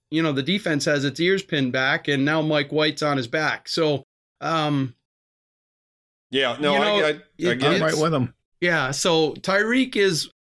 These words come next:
Speaker 1: I mean, he's just one player on the team, but boy, uh, you know, we talked about it earlier in the show.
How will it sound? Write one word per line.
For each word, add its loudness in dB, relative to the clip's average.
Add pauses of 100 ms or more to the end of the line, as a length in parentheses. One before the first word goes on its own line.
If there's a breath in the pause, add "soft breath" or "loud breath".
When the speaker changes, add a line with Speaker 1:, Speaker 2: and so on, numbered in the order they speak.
(880)
Speaker 1:
I 0
mean, 2
he's 0
just 0
one 0
player 2
on 2
the 2
team, 0
but 0
boy, 2 (100)
uh, -6
you -2
know, 0 (200)
we 2
talked 0
about 2
it 0
earlier 2
in 0
the 0
show. 2